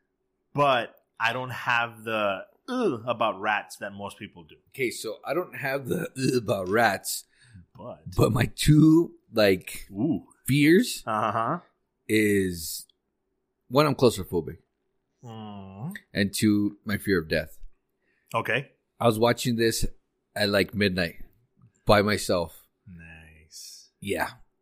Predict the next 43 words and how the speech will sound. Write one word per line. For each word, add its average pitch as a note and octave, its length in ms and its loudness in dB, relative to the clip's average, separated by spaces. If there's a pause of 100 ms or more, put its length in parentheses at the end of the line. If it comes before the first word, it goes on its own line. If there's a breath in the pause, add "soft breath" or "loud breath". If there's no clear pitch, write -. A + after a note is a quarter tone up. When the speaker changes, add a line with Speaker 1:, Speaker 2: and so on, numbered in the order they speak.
Speaker 2:
And G#2+ 380 0
I G2 80 -4
was G2+ 340 -2
having G2 560 0 (240)
an F#2+ 140 0
anxiety F2 500 0
attack E2 300 -6
watch. D#2 300 -10
I, G2 100 -4 (180)
I G2 40 4
was, G#2+ 200 4
ha-, A2+ 180 4
I, A2 60 0 (120)
it C3+ 60 -2
was, A#2+ 180 -2 (120)
I A#2 60 2
was, A2+ 140 -2 (220)
I A2+ 100 0
was A2+ 120 0
having C3+ 240 6
a - 40 2
panic A#2+ 360 2
attack F2+ 300 -8
watching F#2 340 -10
this. A#2 160 2
Speaker 1:
Legit? B2+ 280 0 (140)
Speaker 2:
Legit, B2 600 6
dude, A2 160 -2
Speaker 1:
Oh, G#2+ 180 4
Speaker 2:
watching B2 280 8
Speaker 1:
shit. A#2 80 4
Speaker 2:
this. A2 220 4 (280 loud breath)
So D3+ 240 6
I C3+ 120 10
was D3 140 6
just C#3+ 180 2
like, A#2 260 4
"Fuck," B2 380 4
I A#2 60 0
couldn't C3 220 2
go A#2+ 80 4
to A#2 60 4
bed. B2+ 280 2